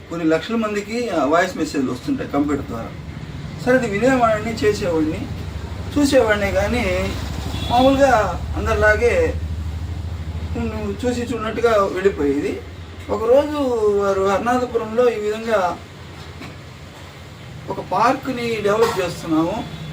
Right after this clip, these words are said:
అన్నా, మీరు రావాలన్నా" అని చెప్పి ఒక ఇన్విటేషన్ను వాయిస్ రూపంలో పంపించారు. సరే, నా మనసులో ఒక ఐడియా వచ్చింది. మనం కూడా ఏదన్నా సమస్యను చెప్తే, స్థానికంగా ఉండే సమస్యలు చెప్తే,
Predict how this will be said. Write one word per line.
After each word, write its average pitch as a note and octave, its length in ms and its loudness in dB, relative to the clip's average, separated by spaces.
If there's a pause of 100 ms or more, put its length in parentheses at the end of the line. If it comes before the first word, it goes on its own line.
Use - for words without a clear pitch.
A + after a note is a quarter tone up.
(300)
అన్నా, G3+ 220 0
మీరు F#3+ 220 -2
రావాలన్నా" E3+ 600 6
అని D3+ 200 0
చెప్పి G3 360 -2 (420)
ఒక G3 120 -2
ఇన్విటేషన్ను A3+ 840 2
వాయిస్ G3 320 0
రూపంలో F#3+ 320 -4
పంపించారు. D#3+ 680 -4 (800)
సరే, C#4+ 160 0
నా A#3+ 180 2
మనసులో B3+ 380 0
ఒక B3+ 260 4
ఐడియా A3 320 4
వచ్చింది. A#3 360 -4 (1120)
మనం B3 320 2
కూడా C#4 380 4
ఏదన్నా G#3 360 0
సమస్యను G#3 500 -4
చెప్తే, F#3+ 460 -2
స్థానికంగా G3 540 0
ఉండే F3 180 2
సమస్యలు - 400 0
చెప్తే, D#3+ 440 0